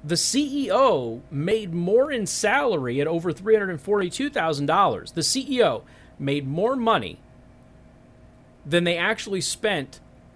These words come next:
helping women fight their cases against their abusers.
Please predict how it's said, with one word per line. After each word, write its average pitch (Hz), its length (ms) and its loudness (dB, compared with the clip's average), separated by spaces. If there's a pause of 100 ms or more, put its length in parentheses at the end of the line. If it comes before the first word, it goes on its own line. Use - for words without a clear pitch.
(320)
helping 202 840 0
women 143 560 -2 (180)
fight 170 380 -2
their 147 160 0
cases 139 760 -4
against 135 400 -4
their 127 100 -4
abusers. 117 600 -6